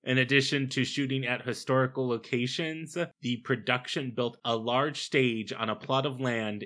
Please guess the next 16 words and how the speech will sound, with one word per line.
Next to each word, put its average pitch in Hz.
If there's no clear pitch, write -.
in 120
Shepperton 208
Studios 101
near 120
London. 98
They 117
wanted 151
to 170
create 156
a 120
little 120
microcosm 123
of 104
Elizabethan 117
England, 156
and 120